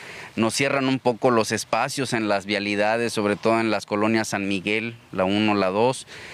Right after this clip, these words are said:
Eh, ahí sí se nos complica un poco las maniobras y pedirles por favor a los ciudadanos que nos dejen el espacio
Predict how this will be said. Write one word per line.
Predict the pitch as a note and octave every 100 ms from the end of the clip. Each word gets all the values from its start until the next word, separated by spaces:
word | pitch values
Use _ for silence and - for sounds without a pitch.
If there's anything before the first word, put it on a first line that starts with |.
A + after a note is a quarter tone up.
| - -
Eh, | F#2+ F#2+
ahí | A2
sí | - A2+
se | A#2+
nos | A2 -
complica | G2 B2+ A#2
un | G#2+
poco | G#2 A2
las | G2+
maniobras | A2 A2 B2 B2 B2+ -
y | A#2+ A2+
pedirles | - A2+ A2+ A#2+ A2
por | G2+
favor | G#2 A2
a | A2
los | G2+ -
ciudadanos | G2+ G2 A2 G#2
que | G#2
nos | G2+
dejen | G#2+ G#2+ A2+
el | F#2+
espacio | F#2+ - F#2+ - A2 F#2